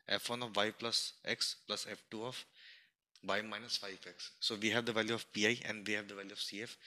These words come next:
So simply write the complete solution for, for this partial differential equation. Okay,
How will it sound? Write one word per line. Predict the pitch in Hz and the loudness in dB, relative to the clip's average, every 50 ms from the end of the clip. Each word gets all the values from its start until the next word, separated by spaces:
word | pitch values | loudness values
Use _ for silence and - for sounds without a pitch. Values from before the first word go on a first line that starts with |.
| - - - - | -18 -18 -8 -2
So | - - | 0 2
simply | 113 - - 113 104 - 123 123 | 2 2 2 0 -2 -2 0 2
write | 107 107 113 107 101 | 4 2 2 2 0
the | 127 143 - - - _ _ _ _ _ - - - - - _ _ _ _ _ _ _ - - _ - | -4 -6 -8 -10 -20 _ _ _ _ _ -20 -20 -20 -20 -20 _ _ _ _ _ _ _ -20 -20 _ -14
complete | - 110 110 - 123 127 | -12 -12 -10 -6 -4 -4
solution | - 127 120 110 - - 120 107 | -2 -2 -2 0 -2 -2 -2 -4
for, | - 127 | -10 -10
for | 120 - - - - 107 107 101 107 | -8 -10 -10 -8 -6 -6 -6 -4 -4
this | 123 120 - - - - - _ _ _ - - - _ _ _ - - - - _ _ - | -4 -2 -2 -2 -4 -6 -10 _ _ _ -20 -20 -20 _ _ _ -20 -20 -20 -20 _ _ 6
partial | 101 101 98 - 117 120 | 8 10 10 10 10 8
differential | 113 104 - 113 - - 107 | 6 2 2 2 2 2 2
equation. | 101 - - 101 - - 131 151 - - _ _ _ _ _ _ _ _ - | 0 0 4 8 8 8 6 4 -6 -16 _ _ _ _ _ _ _ _ -12
Okay, | - - 135 | -8 -6 -6